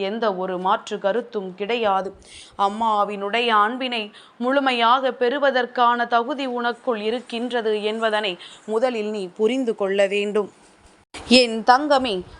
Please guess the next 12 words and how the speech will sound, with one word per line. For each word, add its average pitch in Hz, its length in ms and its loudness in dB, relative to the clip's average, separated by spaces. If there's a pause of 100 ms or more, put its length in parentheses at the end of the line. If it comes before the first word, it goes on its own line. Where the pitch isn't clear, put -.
(120)
இத்தனையையும் 269 880 2
உன் 240 260 0
வாழ்க்கையில் 254 800 2
நீ 214 240 -4
உணர்ந்து 240 520 2
விட்ட 226 300 0
பிறகு 226 640 2
உனக்கு 208 600 0
கவலை 233 460 2
எதற்கும் 226 580 -2
தேவையில்லை 233 800 2
என்பதனை 208 500 0